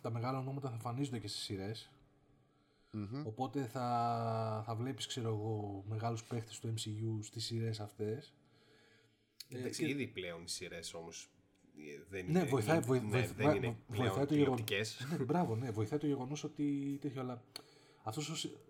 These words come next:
Speaker 1: έχει βοηθήσει το γεγονός το που έχουν φτάσει οι σειρές
Speaker 3: Μμμ,
Speaker 1: πλέον
Speaker 3: μμμ.
Speaker 1: και ποια είναι η μόδα.
Speaker 3: Μμμ.
Speaker 1: Αλλά οι επόμενες φάσεις, ρε παιδί μου, θα έχει πολύ ενδιαφ-, έχει ένα ενδιαφέρον να δεις ότι κα-, ένα καινούριο πείραμα. Ότι θα βλέπεις πράγματα τα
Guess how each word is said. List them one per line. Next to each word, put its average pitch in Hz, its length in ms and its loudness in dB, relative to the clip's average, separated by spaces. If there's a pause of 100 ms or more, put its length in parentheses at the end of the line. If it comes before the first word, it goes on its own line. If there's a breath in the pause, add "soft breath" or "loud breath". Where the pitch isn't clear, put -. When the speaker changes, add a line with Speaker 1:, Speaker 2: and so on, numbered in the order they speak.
(120)
Speaker 1:
έχει 151 160 0
βοηθήσει 143 260 4
το 165 60 -2
γεγονός 147 380 2
το 147 100 -4
που 156 140 2
έχουν 147 140 0
φτάσει 151 300 0 (140)
οι 110 40 6
σειρές 104 140 2
Speaker 3:
Μμμ, - 60 -8
Speaker 1:
πλέον 98 200 0
Speaker 3:
μμμ. 92 60 -2 (120)
Speaker 1:
και - 80 -20
ποια - 160 -4
είναι 131 100 -4
η 127 40 -4
μόδα. 120 380 -2
Speaker 3:
Μμμ. 101 140 -4 (640 loud breath)
Speaker 1:
Αλλά 117 380 -2 (120)
οι 120 100 -2
επόμενες 147 460 2
φάσεις, 143 440 0
ρε 127 60 -4
παιδί 123 140 -4
μου, 139 100 -10
θα 165 60 -6
έχει 165 100 -8
πολύ 156 160 0
ενδιαφ-, 151 420 -2
έχει 165 180 0
ένα 143 120 2
ενδιαφέρον 113 540 2
να 107 100 -4
δεις 120 180 -4
ότι 113 160 -6
κα-, - 260 -10 (260)
ένα 147 120 -4
καινούριο 151 400 6
πείραμα. 101 580 0 (480 loud breath)
Ότι 113 560 -2 (520 soft breath)
θα 123 100 -2
βλέπεις 147 200 4
πράγματα 160 200 2
τα 147 60 0